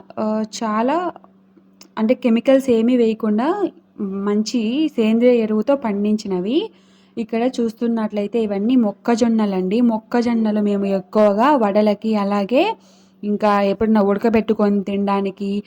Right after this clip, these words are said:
ఇంకా కోళ్ళకు కూడా వాడతామన్నమాట. కోళ్ళకు కూడా మొక్కజొన్నలు వేయడం వల్ల బాగా సతవ చేసి, భిన్న అవి బాగా వెయిట్ అయితే వచ్చేదానికి యూస్‌ఫుల్ అవుతుంది. ఇంకా వచ్చేసి వీటిని రోజు సాయంకాలం అయితే మేము, ఆ,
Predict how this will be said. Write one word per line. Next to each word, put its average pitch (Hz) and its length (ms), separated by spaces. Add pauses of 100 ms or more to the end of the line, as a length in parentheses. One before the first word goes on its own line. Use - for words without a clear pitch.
(320)
ఇంకా 220 220
కోళ్ళకు 220 500
కూడా 233 220
వాడతామన్నమాట. 196 680
కోళ్ళకు 208 500
కూడా 214 300
మొక్కజొన్నలు 214 640
వేయడం 190 340
వల్ల 185 220
బాగా 196 400
సతవ 196 380 (100)
చేసి, 190 260 (500)
భిన్న 208 260
అవి 233 280 (260)
బాగా 185 380
వెయిట్ 196 340
అయితే 220 200
వచ్చేదానికి 196 720
యూస్‌ఫుల్ 190 440
అవుతుంది. 190 500 (600)
ఇంకా 240 280
వచ్చేసి 226 500
వీటిని 220 420 (420)
రోజు 208 320
సాయంకాలం 208 640
అయితే 190 280
మేము, 190 340 (540)
ఆ, 202 80